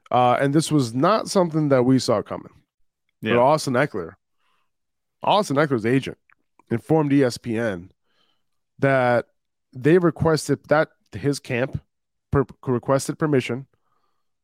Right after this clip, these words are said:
Speaker 1: to the Chargers to talk to other teams to see if, uh, they can facilitate, facilitate some sort of trade. This is a bombshell right here.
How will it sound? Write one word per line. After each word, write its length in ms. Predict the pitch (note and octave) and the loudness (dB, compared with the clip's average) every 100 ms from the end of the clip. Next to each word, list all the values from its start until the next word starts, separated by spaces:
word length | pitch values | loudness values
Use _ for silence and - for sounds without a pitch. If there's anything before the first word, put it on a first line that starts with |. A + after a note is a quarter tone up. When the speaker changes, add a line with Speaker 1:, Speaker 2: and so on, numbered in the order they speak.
| - | -2
Speaker 1:
to 140 | C3 | 2
the 80 | E3+ | 2
Chargers 600 | - D#3 B2+ A2 - - _ _ _ _ _ _ | 2 0 0 -4 -8 -16 _ _ _ _ _ _
to 120 | C#3+ | -10
talk 300 | - C#3 C#3+ | -4 -2 0
to 140 | D3 C3 | 0 0
other 140 | B2+ | 0
teams 420 | - A#2+ G#2+ G2+ | -4 -4 -4 -6
to 100 | - | -10
see 260 | - C3 A2 | -4 -2 -2
if, 400 | - A2+ - - | 0 0 0 -2
uh, 280 | G#2 G2+ F#2 - | 0 0 -4 -4
they 160 | A#2+ | -4
can 140 | A2 A2 | -4 -6
facilitate, 680 | A#2 - A#2 G2+ - F#2+ - | -6 -4 -4 -2 -4 -6 -4
facilitate 680 | - B2 D#3 C#3+ A#2+ G#2+ - _ - _ - | -6 0 0 2 0 -2 -6 _ -20 _ -8
some 280 | - B2 | -4 -2
sort 200 | A2 A2+ | -2 -4
of 80 | F2+ | -4
trade. 280 | - C#2+ - _ _ _ _ _ _ _ _ _ _ _ | -4 -8 -8 _ _ _ _ _ _ _ _ _ _ _
This 140 | B3+ | 0
is 60 | F#3+ | 2
a 80 | C#3 | 2
bombshell 400 | C3+ A2+ G2+ G#2 | 0 -2 0 -2
right 140 | F#2 | -2
here. 240 | G2 - | -6 -10